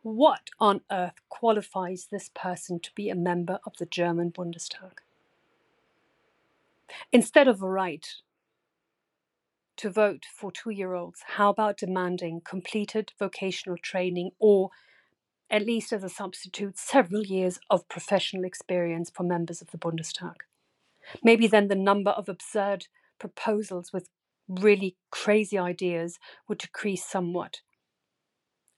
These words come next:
One is allowed to hope. My song of the day is a song that I absolutely love,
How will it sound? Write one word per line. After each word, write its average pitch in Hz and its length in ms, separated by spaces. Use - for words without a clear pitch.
One 196 220
is 180 160
allowed 175 360
to - 100
hope. - 260
My 220 100
song 233 320
of 202 120
the 208 80
day 196 400
is 196 160
a 196 40
song 196 340
that 175 120
I 165 260
absolutely 190 640
love, 185 280